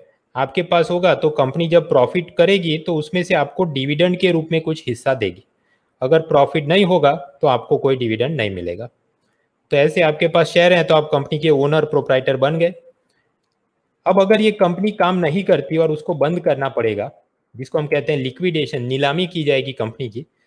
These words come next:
तब एकदम लास्ट में आपको कुछ पैसा बचता है तो कुछ हिस्सा मिलेगा, वो सब हम लोग देखेंगे पिलर वन सी में।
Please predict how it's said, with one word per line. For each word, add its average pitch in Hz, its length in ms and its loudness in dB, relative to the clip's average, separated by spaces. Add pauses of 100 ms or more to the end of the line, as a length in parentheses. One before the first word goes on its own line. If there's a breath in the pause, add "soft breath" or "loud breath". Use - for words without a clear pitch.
(300)
तब 196 180 2
एकदम 185 340 2
लास्ट 160 320 0
में 190 100 0
आपको 160 300 -2
कुछ 170 180 -6
पैसा 151 340 -2
बचता 135 360 -2
है 131 140 0 (840)
तो 185 200 0 (140)
कुछ 156 260 -6
हिस्सा 135 240 -4
मिलेगा, 92 360 -4
वो 151 180 -2
सब 175 180 4
हम 170 100 2
लोग 170 140 2
देखेंगे 147 340 2
पिलर 120 280 0
वन 101 140 -2
सी - 180 -18
में। - 120 -20